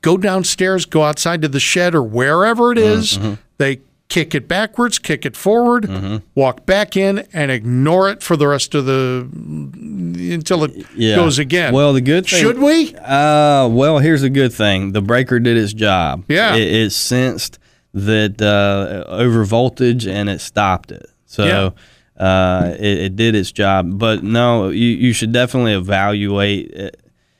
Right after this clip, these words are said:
Speaker 2: why it did that. Uh,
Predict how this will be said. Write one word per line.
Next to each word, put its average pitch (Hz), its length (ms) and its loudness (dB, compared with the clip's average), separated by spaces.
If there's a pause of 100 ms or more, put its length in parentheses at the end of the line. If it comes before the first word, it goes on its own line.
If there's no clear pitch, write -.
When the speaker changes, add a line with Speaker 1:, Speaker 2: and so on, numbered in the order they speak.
(320)
Speaker 2:
why 95 760 0 (200)
it 95 240 -2
did 90 280 -6
that. 92 340 0 (100)
Uh, 98 220 2